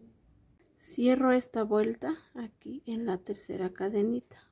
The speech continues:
donde ya tenemos el punto deslizado y hacemos un punto deslizado. Nos vamos a este espacio para empezar con la vuelta que sigue.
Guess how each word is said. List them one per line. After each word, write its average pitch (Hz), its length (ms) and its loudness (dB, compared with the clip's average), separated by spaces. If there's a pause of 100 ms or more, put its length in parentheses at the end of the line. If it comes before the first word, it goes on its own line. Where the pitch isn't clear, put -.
(120)
donde 214 440 0
ya 202 160 2
tenemos 214 680 0
el 202 140 -6
punto 208 400 -2
deslizado 202 840 -2 (1400)
y - 160 -8 (160)
hacemos 196 640 -8
un 190 180 -4
punto 202 360 -6
deslizado. 180 680 -8 (1000)
Nos 208 260 -4
vamos 208 560 0 (180)
a 175 180 -2
este 190 360 -4
espacio 220 680 -6 (280)
para 214 200 -6
empezar 202 460 -4
con 214 180 2
la 220 100 6
vuelta 220 360 0
que 233 140 -4
sigue. 254 380 -4